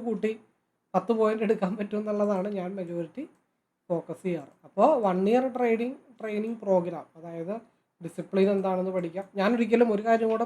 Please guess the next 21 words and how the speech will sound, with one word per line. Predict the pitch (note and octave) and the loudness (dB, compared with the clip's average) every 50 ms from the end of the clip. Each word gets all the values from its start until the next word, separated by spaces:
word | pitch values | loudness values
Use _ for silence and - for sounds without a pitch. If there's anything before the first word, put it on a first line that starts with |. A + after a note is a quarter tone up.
| A3+ | -2
പ്രത്യേകിച്ച് | A3 G3+ F3+ F#3+ F#3+ F#3+ F#3+ G#3+ G3+ | -4 -4 -2 -2 -2 -2 -4 -4 -6
പറയാം, | F3 D#3+ D#3+ F#3+ - - _ _ _ _ _ _ _ _ _ | -6 -6 -8 -10 -12 -14 _ _ _ _ _ _ _ _ _
ഞാനൊരിക്കലും | F#3+ F3+ F#3+ A#3 B3 A#3 A#3 A3 A#3 A#3 C4 C4 A#3+ | -2 0 4 4 4 4 6 4 4 4 6 6 6
എടുക്കാനോ | G3 F#3+ F#3+ - G#3 G#3 G#3+ A3 A3+ A#3 A#3 | 6 4 2 2 2 2 4 4 4 2 2
വിൽക്കാനോ | G#3+ - - _ G3 F#3+ G3 G3 E3+ - - F3+ | -2 -6 -6 _ 2 2 4 4 2 0 -2 -4
ഇന്ന | E3+ F3+ G3 F#3 | -2 -2 -2 2
സ്ഥലത്ത് | G3 G#3 F#3+ F#3 F#3 G#3 G3+ | 2 2 0 0 -2 -4 -4
ബൈ | G3+ F3+ F3+ F#3 G3+ | -2 -2 0 0 2
എടുക്കൂ, | F#3+ F3+ F3 F3+ G#3+ G#3 G3 | 2 2 0 -2 -2 -2 0
ഇന്ന | F3+ F#3+ F#3+ | 0 0 0
സ്ഥലത്ത് | F#3+ G3 F#3 F3+ - G3 F#3+ | -2 -4 -8 -8 -10 -12 -8
സ്റ്റോപ്പ് | - F#3+ E3+ E3 E3 - F#3 | -2 0 0 0 0 -2 -4
ലോസ് | F3+ F3+ F3 G3 F3+ | -4 -4 -4 -4 -6
ഇടൂ, | D#3+ F3+ F3+ - _ _ _ _ _ _ _ _ - | -6 -6 -10 -12 _ _ _ _ _ _ _ _ 2
ഇന്ന | F#3+ F#3 G3 G#3 | 4 4 4 4
ടാർഗറ്റിൽ | G3+ G#3+ G3+ G3+ G3 F3+ F#3+ F#3 F#3 G3+ G3+ F#3 | 6 6 6 6 4 4 2 0 4 4 4 6
ഇറങ്ങൂ | F3+ F3+ F#3+ G3+ G3+ G3 | 6 4 6 6 4 4
എന്ന് | G3 G3 G3 | 4 4 4
പറയുന്ന | F#3+ F#3+ F#3+ F#3+ F#3+ F#3 | 4 4 2 2 0 -4
ഒരു | G3+ - - | -6 -2 2
കോൾ | F3 F3 E3+ | 2 2 2